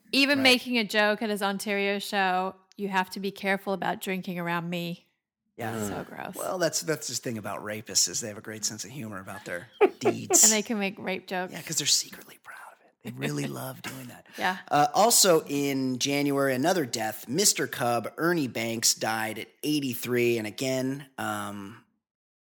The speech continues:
Speaker 2: would have been, wouldn't have been able to tell you he was still alive.
Speaker 3: Right. If he died in a plane crash in the
Speaker 1: I don't know
Speaker 3: sixties,
Speaker 1: who
Speaker 3: I w-,
Speaker 1: that
Speaker 3: I would.
Speaker 1: is.
Speaker 2: Yeah.
Speaker 3: He
Speaker 2: Yeah. He, he played shortstop for the Cubs. He was a,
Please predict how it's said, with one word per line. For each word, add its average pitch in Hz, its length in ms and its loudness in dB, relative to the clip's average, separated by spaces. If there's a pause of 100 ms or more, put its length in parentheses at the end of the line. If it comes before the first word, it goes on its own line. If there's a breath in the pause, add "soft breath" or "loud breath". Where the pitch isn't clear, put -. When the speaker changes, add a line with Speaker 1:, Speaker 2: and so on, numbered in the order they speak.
(580)
Speaker 2:
would 123 200 0
have 117 80 0
been, 110 320 -2 (100)
wouldn't 127 240 2
have 110 80 0
been 107 100 -4
able 104 220 -4
to 101 80 -10
tell 95 180 -4
you 95 120 -6
he 95 140 -8
was 82 100 -2
still 73 180 -2
alive. 80 380 -14 (720)
Speaker 3:
Right. 110 320 -4 (120)
If 139 120 0
he 208 120 10
died 170 260 12
in 131 80 8
a 117 40 2
plane 143 340 6
crash 104 280 8
in 107 80 0
the 101 60 -2
Speaker 1:
I - 240 8
don't 226 160 8
know 104 60 8
Speaker 3:
sixties, 104 40 8
Speaker 1:
who 107 60 8
Speaker 3:
I 101 40 10
w-, 101 160 8
Speaker 1:
that - 40 6
Speaker 3:
I - 40 10
would. 101 140 6
Speaker 1:
is. - 60 -8 (420)
Speaker 2:
Yeah. 92 220 -10
Speaker 3:
He 147 160 4 (240)
Speaker 2:
Yeah. - 140 -10 (120)
He, - 120 -8 (100)
he 180 100 -2
played 180 220 2
shortstop 135 540 4
for 123 100 -4
the 110 100 -2
Cubs. 107 360 0
He 143 80 0
was 165 140 2
a, 110 140 -4